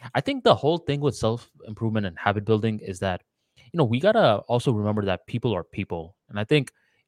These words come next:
trying to eliminate every single bad habit is a noble ideal, but often it leads to implosion, uh, where you're trying to eliminate every bad side to you. So I think there's also that fine line we gotta toe where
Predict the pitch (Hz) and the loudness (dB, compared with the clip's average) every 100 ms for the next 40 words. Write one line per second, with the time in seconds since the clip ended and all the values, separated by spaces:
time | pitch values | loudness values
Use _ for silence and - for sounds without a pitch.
0 | _ - 147 160 120 127 131 104 - 104 | _ 2 2 2 2 2 2 0 -2 -6
1 | 104 117 123 104 95 95 101 98 104 - | -4 -6 -4 -4 0 0 2 2 0 -4
2 | - 92 92 98 98 95 87 87 98 107 | -12 -12 -2 0 0 -2 -4 -6 -2 0
3 | 135 _ _ _ _ - 110 113 120 147 | -2 _ _ _ _ -6 2 2 4 0
4 | 135 104 98 113 - - 110 90 87 _ | 0 -6 -2 -2 -2 -4 -2 -2 -8 _
5 | _ _ - 117 - - 101 90 80 78 | _ _ -6 -6 -6 -2 -2 -2 -12 -18
6 | _ - 95 92 - 110 107 107 98 98 | _ -14 -8 -8 -10 -6 0 2 0 -2
7 | 110 113 127 123 107 107 107 101 - 127 | -4 0 0 0 -2 -2 -2 -4 -6 -6
8 | 117 107 98 95 - 95 - 110 113 127 | -4 -2 -2 -2 -2 -2 0 -2 -2 -4
9 | _ _ - - 120 214 180 - _ _ | _ _ -12 0 0 0 -4 -6 _ _
10 | _ - 117 135 147 160 180 127 107 - | _ -8 2 4 6 4 4 2 0 -2
11 | 110 - _ _ - - 120 107 98 101 | -4 -4 _ _ -14 -4 -2 0 -2 -4
12 | 98 101 95 101 101 95 92 85 | -4 -4 -4 -2 -2 -2 -4 -6